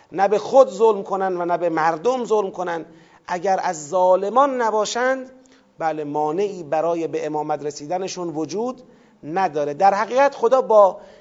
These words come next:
این جواب اون درخواست ابراهیم علیه السلام را هم اجابت کرد، قبول کرد، هم یه شرط براش گذاشت.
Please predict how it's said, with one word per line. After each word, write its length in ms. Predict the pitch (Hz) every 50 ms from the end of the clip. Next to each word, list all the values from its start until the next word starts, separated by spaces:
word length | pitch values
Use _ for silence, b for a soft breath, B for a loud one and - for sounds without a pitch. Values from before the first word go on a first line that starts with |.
| B B -
این 300 | 214 220 220 214 208 160
جواب 680 | - 214 202 208 202 185 233 247 262 269 269 262 - - - - - _ b b b b b b b b b b b b b
اون 220 | - 247 277 269 233
درخواست 760 | 180 185 180 185 180 170 - - 185 185 190 185 - - 190 185
ابراهیم 500 | 185 185 175 175 185 180 185 185 185 180
علیه 280 | 180 180 180 180 160
السلام 520 | 180 175 - - 190 190 214 240 254 254 240
را 80 | 220
هم 260 | 190 185 226 262 254 247 -
اجابت 760 | - 196 180 147 180 185 185 180 180 170 175 220 247 262 262
کرد، 480 | - - 254 233 226 220 214 - - - -
قبول 400 | 185 180 180 175 254 294 294 269
کرد، 440 | - - 247 226 220 214 208 208 202
هم 180 | 214 247 262
یه 80 | 269 269
شرط 360 | - - 269 277 277 233 -
براش 300 | 202 196 185 185 185 -
گذاشت. 500 | 180 180 160 180 180 180 175 - - -